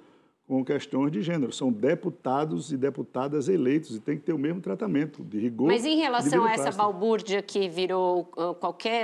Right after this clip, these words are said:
Speaker 1: Ah, mas é,
Speaker 2: depoimento de
Speaker 1: depois
Speaker 2: ministro?
Speaker 1: dessas representações no Conselho, as balbúrdias diminuíram, pelo menos no plenário. Eu não posso responder pelas comissões, mas fiz reunião com os presidentes de comissão para que se tivesse maior rigor, maior cuidado, maior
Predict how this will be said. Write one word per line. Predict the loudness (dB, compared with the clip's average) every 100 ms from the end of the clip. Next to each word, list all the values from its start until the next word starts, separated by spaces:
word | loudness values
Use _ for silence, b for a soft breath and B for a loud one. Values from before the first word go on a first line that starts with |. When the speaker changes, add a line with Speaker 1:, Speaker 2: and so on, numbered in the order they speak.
| 0
Speaker 1:
Ah, | 2
mas | 4
é, | 4
Speaker 2:
depoimento | 4 2 2
de | 2
Speaker 1:
depois | 4 4 4
Speaker 2:
ministro? |
Speaker 1:
dessas | 4 2 2
representações | 2 2 0 2 0 0 -2
no | -2
Conselho, | -6 -4 0 0 0 -4 -14 b b b _ -6
as | -2
balbúrdias | 0 2 2 2 0
diminuíram, | 0 2 2 2
pelo | 2 2
menos | 2 2
no | 0
plenário. | 0 0 0 0 -2
Eu | -8
não | -8
posso | -4 -2 0
responder | -2 0 0 2
pelas | 0 0
comissões, | -2 -2 -2 -4 -4 -10 b b -6
mas | -6 -2
fiz | -2
reunião | 0 0 0 -2
com | -6
os | -6
presidentes | -2 -2 -2 -4
de | -4
comissão | -2 -4 -2 -4 -2
para | -2 -6
que |
se | -6
tivesse | -4 -2 -2 -6 -12 b b b b
maior | 2 4 4
rigor, | 0 0 2 2
maior | 2 0
cuidado, | 0 -4 -2 0 0 0 0
maior | 0 2 0